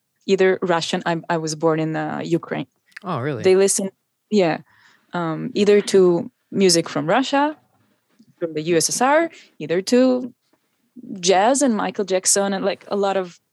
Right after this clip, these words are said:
Speaker 1: music from America. And then we came here to Israel, and then suddenly I, like, you understand that there is, like, a lot of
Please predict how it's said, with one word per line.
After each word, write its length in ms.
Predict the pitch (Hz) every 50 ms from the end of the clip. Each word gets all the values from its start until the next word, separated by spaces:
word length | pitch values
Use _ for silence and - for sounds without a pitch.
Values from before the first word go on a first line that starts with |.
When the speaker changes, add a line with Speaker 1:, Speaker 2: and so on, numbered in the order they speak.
| _ _ _ _ _
Speaker 1:
music 280 | - 202 185 170 175 170
from 240 | - - 175 175 165 -
America. 420 | 233 247 269 269 254 - - - - - _ _ _ _ _ _ _ _ _ _ _ _
And 140 | - 196 196
then 260 | 196 196 190 196 - - _ _ _ _
we 100 | 220 208
came 240 | - 226 208 196 190
here 440 | 185 226 285 294 196 190 208 226 - _ _ _ _ _ _ _ _ _
to 80 | - 196
Israel, 480 | 185 208 220 226 214 185 175 180 190 202 - _ _ _ _ _ _ _ _
and 120 | 190 190 190
then 120 | 190 196
suddenly 600 | 185 190 - 208 185 185 185 185 180 180 185 190 - _
I, 360 | - 196 180 175 175 - - - _ _ _ _ _ _ _ _ - -
like, 260 | - 175 175 - - - - _ _ _ _
you 160 | _ - 190
understand 480 | 185 180 175 180 - - - 180 175 175
that 100 | 175 170
there 140 | 170 170 170
is, 160 | 170 165 165
like, 240 | 170 165 160 156 -
a 60 | 170
lot 180 | 170 175 175 175
of 340 | 170 175 170 165 165 -